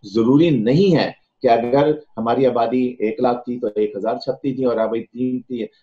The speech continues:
अ, तीन करोड़ है तो हमारी किताबें, अ, तीस हजार छपे, ये जरूरी नहीं है, क्योंकि मीडिया के through हमारे अल्फाज दूसरों तक पहुंच रहे हैं और पहुंचते रहेंगे।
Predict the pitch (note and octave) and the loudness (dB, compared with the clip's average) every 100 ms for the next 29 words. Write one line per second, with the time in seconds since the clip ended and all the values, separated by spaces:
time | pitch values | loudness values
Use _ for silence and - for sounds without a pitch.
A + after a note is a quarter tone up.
0 | - G#2 G#2 G2 G2 F#2+ B2+ B2+ B2+ B2+ | -6 -2 0 0 -2 -2 -2 0 2 4
1 | B2+ C3 B2+ G#2+ G#2 G#2 G2+ G#2 G2+ A2+ | 4 4 2 -2 -2 -4 -4 -4 -4 -4
2 | A2+ - F#2+ G2 - _ C3 A2+ A2+ C3+ | -6 -4 -4 -4 -6 _ -8 -4 0 0
3 | - C#3 C#3+ _ _ C#3 D3 B2 B2 A#2+ | -2 -10 -12 _ _ -2 0 2 0 0
4 | E2 D2+ - _ C3+ C3 D#3+ D#3+ - _ | -4 -10 -20 _ -6 -2 -2 -2 -8 _
5 | _ G#2+ A2 A#2 D#3 D#3+ B2 A2 A2 C#3 | _ -8 -6 0 0 0 -6 -8 -8 -10
6 | _ _ G#2+ A2 A#2+ A#2 A2 A2 A2 G2+ | _ _ -6 -2 -2 -4 -4 -6 -6 -8
7 | F#2 - - - _ G2 G2+ A2+ B2 D3 | -12 -12 -14 -18 _ -12 -8 -6 -6 -6
8 | - F#2+ - F2+ D#2 - _ | -8 -10 -6 -6 -6 -12 _